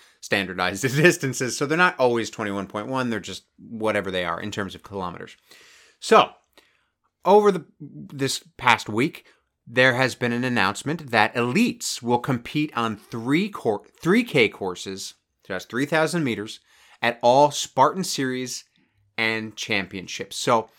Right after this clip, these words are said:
minus, I think, the Trifecta World Championship and the Honor Series races, elites will now compete on three K courses at all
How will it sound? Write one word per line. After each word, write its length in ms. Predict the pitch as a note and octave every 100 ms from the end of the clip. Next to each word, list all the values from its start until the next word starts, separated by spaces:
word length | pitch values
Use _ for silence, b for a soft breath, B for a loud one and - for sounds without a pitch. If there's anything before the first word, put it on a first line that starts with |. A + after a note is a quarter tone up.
| b b -
minus, 540 | B2+ E3 D#3+ - -
I 100 | B2
think, 380 | - C#3 B2+ -
the 300 | A#2 A2 G2+
Trifecta 720 | - B2 A2+ - D#3 D#3+ C#3
World 300 | A#2+ C#3 C#3
Championship 720 | - C#3 C#3 C#3 - F3+ _ b b b
and 180 | A2 G#2+
the 160 | G#2 -
Honor 280 | C#3+ D#3+
Series 340 | C#3 A#2+ G2 F2+
races, 440 | F#2 F2+ D#3+ - _ _ _ b b b -
elites 440 | B2+ C#3 A3+ -
will 120 | F3
now 280 | B2 A#2 D3+
compete 480 | F#3 D3+ C#3 A#2+ A#2+ -
on 180 | G#2+
three 600 | G2 - G#2 A2 A#2+ B2+
K 560 | B2+ - G#2+ G#2 G2+ G2 _ _ -
courses 540 | - G2+ F#2 G2+ -
at 260 | G2 G2 _
all 540 | - G#2 G#2 G2+ G#2